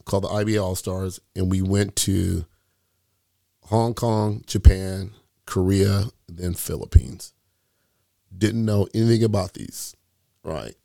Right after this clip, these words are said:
The only further thing I have done now at this point, not only being out of Sacramento,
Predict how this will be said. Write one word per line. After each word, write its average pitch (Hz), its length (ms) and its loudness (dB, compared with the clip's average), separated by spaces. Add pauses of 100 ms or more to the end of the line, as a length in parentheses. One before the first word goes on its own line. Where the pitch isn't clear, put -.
(120)
The 92 120 -10
only 113 280 -2
further 123 320 -2
thing 117 200 0
I 110 100 2
have 110 180 -2
done 110 240 0
now 113 280 -2
at - 120 -8
this 117 160 4
point, 90 400 -4 (360)
not 98 200 0
only 107 160 6
being 104 260 2
out 101 120 -2
of 98 160 -8
Sacramento, 101 920 -4